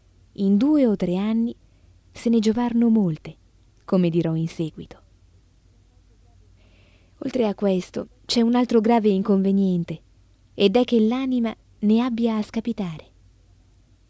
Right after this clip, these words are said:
perché ciò a cui dobbiamo soprattutto badare al principio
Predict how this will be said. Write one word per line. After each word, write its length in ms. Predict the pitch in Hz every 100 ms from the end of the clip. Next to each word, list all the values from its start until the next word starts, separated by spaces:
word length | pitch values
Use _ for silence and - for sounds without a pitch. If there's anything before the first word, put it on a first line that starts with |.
| -
perché 300 | 202 190 202
ciò 240 | - 247
a 100 | 214
cui 220 | - 208
dobbiamo 420 | 185 175 196 196
soprattutto 600 | 185 - 170 175 220 - 190
badare 500 | 175 185 180 175 170
al 140 | 170
principio 680 | - 170 170 175 170 175